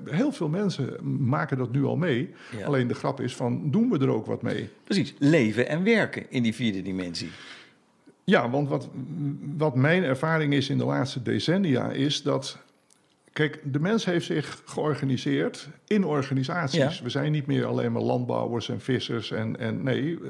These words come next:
Speaker 1: we werken allemaal samen
Speaker 2: Ja.
Speaker 1: in organisaties.
Speaker 2: Mhm.
Speaker 1: En daar begint het ook te schuren, want, ehm, de mens wil steeds meer purpose, is ook een mooi woord wat je tegenwoordig bij de jonge lui ook
Speaker 2: Ja.
Speaker 1: steeds meer hoort.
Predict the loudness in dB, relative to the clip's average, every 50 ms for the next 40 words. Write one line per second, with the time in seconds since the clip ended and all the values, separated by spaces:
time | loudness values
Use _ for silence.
0 | -2 0 0 2 2 2 0 0 -2 -2 -4 -4 -4 -4 -4 -4 -4 -4 -4 -2
1 | -2 -2 -2 -2 0 0 0 0 0 0 -2 -4 -4 -4 -6 -6 -4 -2 -2 0
2 | 0 -2 -2 -4 -6 -8 -10 -14 _ _ -20 -20 -20 -20 -20 -18 -18 -18 -18 -16
3 | -16 -16 -16 -18 -20 _ 0 2 2 4 2 0 -2 -4 -8 -10 -4 0 2 2
4 | 2 0 -2 -2 0 0 0 0 0 0 0 0 0 0 -2 -6 -6 -4 0 2
5 | 4 6 6 6 4 2 0 -4 -6 -12 -18 -10 -6 -4 -2 -2 -2 -2 -4 -6
6 | -10 -12 _ _ _ _ _ -4 0 0 2 0 0 -2 -4 -6 -6 -4 0 0
7 | 2 2 4 4 2 2 2 0 -2 -2 -4 -6 -6 -10 -16 -20 _ _ _ _
8 | _ _ _ _ _ _ _ _ -6 -2 2 2 2 2 2 0 -4 -2 0 2
9 | 2 2 2 0 0 0 2 2 2 2 0 -2 -4 -6 -8 -12 -2 0 2 2
10 | 2 0 0 -4 -4 -4 -4 -8 -8 -12 -16 -20 -10 -6 -4 -2 -2 -2 -2 0
11 | 2 2 2 4 4 2 2 0 0 -2 -4 -4 -2 -2 0 0 0 0 -2 -4
12 | -4 -4 -4 -2 0 2 2 2 2 0 0 0 0 0 2 2 4 4 4 2
13 | 2 -2 -6 -4 -4 -4 -4 -6